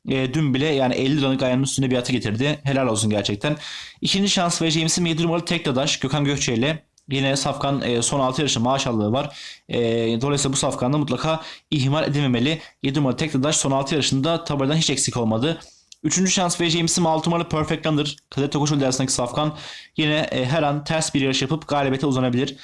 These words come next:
Dördüncü ve son şans vereceğim isim ise üç numaralı Dark Holm oldu. Mustafa Çiçek'le. Bu safkan daha çok Bursa'da, e, start alıyor ama ben bugün için İzmir'de de pek yabancılık çekeceğini düşünmüyorum.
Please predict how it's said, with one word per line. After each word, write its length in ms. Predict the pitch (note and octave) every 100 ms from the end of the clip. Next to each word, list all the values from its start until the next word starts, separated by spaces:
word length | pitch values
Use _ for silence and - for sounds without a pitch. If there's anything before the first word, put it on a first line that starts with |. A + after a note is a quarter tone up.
| - - -
Dördüncü 360 | E3 F#3 E3+ D3+
ve 80 | D3
son 240 | F3 E3+
şans 280 | D3 C#3+ D3
vereceğim 260 | C3+ C3+
isim 180 | B2 B2+
ise 380 | B2+ D#3+ - - _ F3
üç 200 | F3 F3+
numaralı 300 | C#3 D#3+ C3
Dark 240 | D3+ D3
Holm 320 | - D3+ C#3+
oldu. 360 | A#2+ A2+ D#3 D#3+ - -
Mustafa 420 | D#3+ D#3+ D3+ D3+ D#3+
Çiçek'le. 340 | D#3 C#3+ B2
Bu 60 | -
safkan 380 | E3+ E3 E3+
daha 180 | D#3+ E3+
çok 260 | D#3+ E3 -
Bursa'da, 380 | C#3+ E3 E3 B2 -
e, 180 | - A2
start 220 | G#2 B2
alıyor 180 | A2 B2+
ama 240 | E3 D#3+ D#3+ - - - D3+
ben 200 | D#3+ E3
bugün 140 | E3
için 180 | D3 C#3+
İzmir'de 300 | E3 D#3 C3
de 220 | D3 E3 - _ _ -
pek 200 | D#3+ D3
yabancılık 400 | D3 D3+ D#3+ D#3+
çekeceğini 360 | D#3 C3 D#3+
düşünmüyorum. 520 | D3+ F3 C#3 A2+ D3+